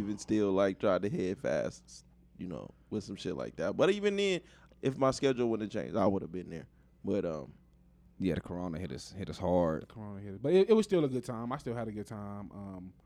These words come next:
Speaker 3: it was a, for those who don't, who aren't in
Speaker 1: What's
Speaker 3: Vegas,
Speaker 1: hard?
Speaker 3: obviously, it was a, it was, it's a, a fa-,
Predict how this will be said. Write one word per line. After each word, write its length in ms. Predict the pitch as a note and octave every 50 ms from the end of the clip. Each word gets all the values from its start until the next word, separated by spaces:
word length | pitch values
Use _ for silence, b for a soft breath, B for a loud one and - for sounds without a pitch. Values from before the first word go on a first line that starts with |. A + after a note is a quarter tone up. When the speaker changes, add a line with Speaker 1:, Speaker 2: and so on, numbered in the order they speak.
| b b b b b b b b b b _
Speaker 3:
it 80 | - B2
was 140 | A#2+ A2+ A2
a, 60 | A2 - -
for 180 | - - B2 A2+
those 360 | G2+ F#2 G#2+ A2 A2 A2+ G#2+
who 80 | A#2+ A2
don't, 260 | G#2 G2+ G#2 F#2+ G2 -
who 100 | A2 G#2 G2 - -
aren't 180 | - F#2 G2 - - - -
in 120 | F#2+ G2+ G2+
Speaker 1:
What's 140 | G#2+ G#2 G2
Speaker 3:
Vegas, 100 | G#2+ A#2+
Speaker 1:
hard? 140 | A#2 A2 G#2 F#2
Speaker 3:
obviously, 160 | F#2 G2 F#2+ b b b b b b -
it 100 | A#2+ A#2+
was 160 | B2 A#2+ A2+
a, 380 | A2+ A2+ A2 G#2+ G#2+ G2+ - - _ _ -
it 80 | C3+ C3
was, 120 | C3+ C3
it's 100 | A#2+ A#2
a, 160 | A#2+ A2+ A2+ - -
a 100 | G2+ G#2
fa-, 200 | G2 - C#3+ C#3+